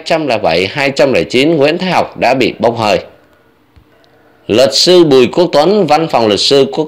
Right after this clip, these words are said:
Tuấn thuộc Đoàn Luật sư thành phố Sài Gòn nhận định,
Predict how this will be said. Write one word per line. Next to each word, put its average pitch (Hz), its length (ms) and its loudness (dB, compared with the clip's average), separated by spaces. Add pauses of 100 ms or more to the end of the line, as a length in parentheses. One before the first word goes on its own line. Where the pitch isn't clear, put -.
Tuấn 165 320 0
thuộc 98 240 -2
Đoàn 98 300 0
Luật 104 160 2
sư 143 240 0
thành 92 160 -4
phố 120 200 2
Sài - 180 0
Gòn 87 280 0
nhận 95 180 -2
định, 104 200 -2